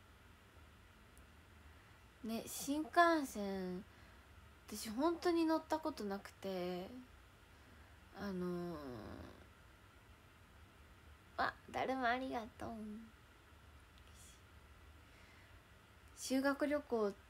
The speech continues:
と、これかな、名古屋行かせていただいた時、新幹線のウキ、ワクワクしちゃった。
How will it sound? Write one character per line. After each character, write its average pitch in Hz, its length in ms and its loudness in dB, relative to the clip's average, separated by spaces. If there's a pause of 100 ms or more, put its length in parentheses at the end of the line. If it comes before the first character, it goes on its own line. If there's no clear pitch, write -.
と、 349 640 4 (840)
こ - 20 -16
れ 208 160 -6
か - 140 -12
な、 220 80 -12 (320)
名 233 140 2
古 202 180 0
屋 117 80 -4
行 110 60 -10 (1080)
か 190 80 -6
せ 180 100 -10
て - 120 -14
い - 60 -10
た 240 100 -16
だ - 120 -18
い - 20 -14
た - 140 -18
時、 - 40 -20 (1120)
新 - 200 -2
幹 277 200 4
線 196 200 -2
の 113 120 -4
ウ 240 80 2
キ、 - 200 -8
ワ 262 120 2
ク 262 100 2
ワ 196 60 4
ク 175 100 -2
し - 80 -8
ち - 80 -10
ゃ - 20 -12
っ - 20 -12
た。 - 100 -12